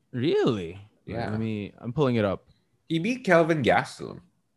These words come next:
Speaker 1: Wow. Okay. Yeah, he, O-, Om-, Omari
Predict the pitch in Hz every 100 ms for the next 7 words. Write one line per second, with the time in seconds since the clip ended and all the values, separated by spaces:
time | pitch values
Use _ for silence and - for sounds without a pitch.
0 | _ _ _ _ _ - 113 175 427 101
1 | 87 110 - _ _ _ _ - - 147
2 | 101 104 113 _ _ _ _ _ _ _
3 | _ _ 131 143 143 156 - - 151 -
4 | 147 143 143 135 131 - - 139 135 131
5 | 147 160 170 175